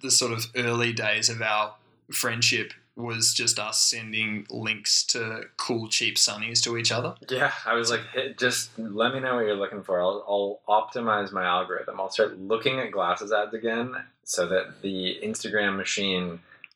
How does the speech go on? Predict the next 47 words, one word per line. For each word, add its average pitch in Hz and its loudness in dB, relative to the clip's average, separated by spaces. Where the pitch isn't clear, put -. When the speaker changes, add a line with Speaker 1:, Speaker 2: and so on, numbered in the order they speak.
Speaker 2:
brain, 87 0
hive 92 0
mind, 82 -6
sends 110 2
them 92 -4
to 92 -6
me, 87 -2
and 85 -4
then 85 -4
I 80 0
will 80 -6
just - -2
send 82 -2
them - -8
to - -12
you." - -4
And 82 -4
Speaker 1:
I 131 -2
was 135 2
just 170 2
looking 123 -2
for 113 2
'em, 104 -2
and 110 0
I 110 0
was 110 -2
hanging 135 0
out 117 0
for 123 -6
them. 113 -4
It 135 0
was, 123 2
it 135 -2
was 131 0
a 123 -2
fun 127 0
little 117 0
time, 107 -2
Speaker 2:
Yeah. 101 0
Speaker 1:
and - -4
I 117 2
did 120 -2
end 117 0
up 110 0
buying 113 0
a 110 -10
bunch, 117 0